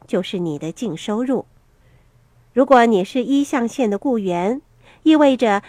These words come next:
你没有多大的能力控制你的净收入，因为政府在你得到工资之前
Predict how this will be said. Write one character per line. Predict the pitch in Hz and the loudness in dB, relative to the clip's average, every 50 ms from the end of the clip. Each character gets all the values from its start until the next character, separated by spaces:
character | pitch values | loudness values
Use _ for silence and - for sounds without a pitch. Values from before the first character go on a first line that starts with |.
| - _ - | -12 _ 0
你 | 240 233 | 2 4
没 | 214 214 269 330 | 4 4 6 6
有 | 381 339 254 | 6 4 4
多 | 220 - 202 208 | 2 0 -2 -2
大 | - 240 226 | 0 -2 -2
的 | 220 196 185 | -2 -2 -4
能 | 180 175 175 202 | -4 -4 -4 -4
力 | 254 262 233 220 - _ _ _ | -2 -2 -4 -4 -6 _ _ _
控 | - - - 403 311 262 | -12 -4 0 0 2 2
制 | 240 277 247 | 0 0 -2
你 | 220 208 180 135 | -2 -2 -4 -4
的 | - 156 165 | -6 -8 -10
净 | - 240 202 | -8 -6 -8
收 | 180 - - 247 247 277 | -8 -6 -6 -4 -4 -2
入， | 277 269 208 - _ _ _ _ _ _ _ _ _ _ _ _ _ _ _ _ _ _ _ _ | -2 -2 -4 -4 _ _ _ _ _ _ _ _ _ _ _ _ _ _ _ _ _ _ _ _
因 | - 254 262 | 2 4 6
为 | 269 254 233 226 | 6 6 6 4
政 | - 330 302 269 | 2 2 2 2
府 | - - 190 | 2 0 -2
在 | 190 - 269 247 | -2 0 0 0
你 | 226 202 170 | 0 -2 -4
得 | 160 - 175 - | -4 -4 -4 -2
到 | - 262 233 208 | 0 -2 -2 -2
工 | - - 262 262 254 | -2 -2 -2 0 0
资 | - 277 | -2 -4
之 | - - 320 | -2 -2 -4
前 | - - - - 214 180 190 233 277 | -4 -4 -8 -6 -4 -2 -2 -4 -6